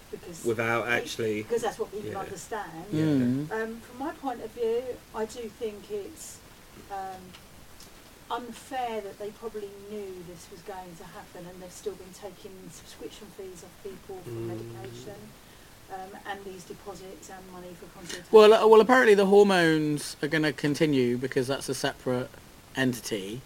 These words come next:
Speaker 2: Right.
Speaker 3: and that's continuing apparently,
Speaker 2: <clears throat>
Speaker 3: uh, 'cause that's what, that's what
Speaker 1: Well, there are some people saying they haven't got their drugs.
Speaker 3: Right.
Speaker 2: Do you think
Speaker 1: From
Speaker 2: it's, uh,
Speaker 1: subscription.
Speaker 2: this is a knock-on effect from the, the, the N H S gender clinics that have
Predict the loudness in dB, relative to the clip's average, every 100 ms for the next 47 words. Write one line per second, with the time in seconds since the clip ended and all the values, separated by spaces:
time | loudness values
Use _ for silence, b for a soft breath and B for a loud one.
0 | -16 -8 -6 -2 0 2 2 -2 -2 0
1 | 2 0 2 6 8 8 4 2 0 -2
2 | B B B 4 6 4 4 6 6 4
3 | 4 4 2 -2 0 0 2 2 0 -2
4 | -2 -4 -6 -6 -8 -10 -10 -8 -8 -8
5 | -12 -14 -14 -14 -14 -14 -16 -16 -18 -20
6 | -20 -8 2 4 4 2 0 2 4 4
7 | 4 6 6 4 -2 -4 4 4 6 2
8 | 2 0 2 4 4 2 0 0 2 0
9 | 0 -4 -2 0 2 2 2 2 0 -6
10 | 0 2 2 2 4 4 2 0 -4 -4
11 | 0 0 0 -2 -2 0 -2 -4 -8 -8
12 | -4 -6